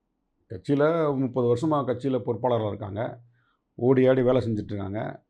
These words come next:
இரு-, இரண்டு சக்கர வாகனங்கள்ல கிராமம் ஃபுல்லா சுத்துறாங்க. அவர்களுக்கே நூறு ரூபா கொடுத்து பெட்ரோல் போட சொல்ல முடியாத ஒரு க-, ஒரு சூழல்ல நாங்க இருந்துட்டு இருக்கோம். தி மு க அவர்களுக்கு தேர்தல் உத்தி இருக்குது.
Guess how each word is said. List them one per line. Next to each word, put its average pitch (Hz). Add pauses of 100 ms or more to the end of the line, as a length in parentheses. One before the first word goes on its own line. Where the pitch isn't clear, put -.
(120)
இரு-, 127
இரண்டு 143
சக்கர 131
வாகனங்கள்ல 117
கிராமம் 113
ஃபுல்லா -
சுத்துறாங்க. 104 (500)
அவர்களுக்கே 160
நூறு 151
ரூபா 160
கொடுத்து 131
பெட்ரோல் 120
போட 113
சொல்ல 107
முடியாத 104
ஒரு 98
க-, 104
ஒரு 101
சூழல்ல 113
நாங்க 98
இருந்துட்டு 90
இருக்கோம். 85 (880)
தி 208
மு 254
க - (800)
அவர்களுக்கு 160
தேர்தல் 170
உத்தி 131
இருக்குது. 107